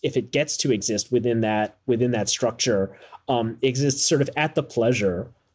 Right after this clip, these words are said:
of, um, the empowered culture. Um,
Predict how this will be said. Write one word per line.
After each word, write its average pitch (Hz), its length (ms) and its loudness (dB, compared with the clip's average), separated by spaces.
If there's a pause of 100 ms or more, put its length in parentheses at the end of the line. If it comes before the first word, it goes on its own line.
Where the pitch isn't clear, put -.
of, 104 580 2 (240)
um, 107 400 0
the 117 80 2
empowered 107 540 0
culture. 95 480 0 (400)
Um, 98 420 -2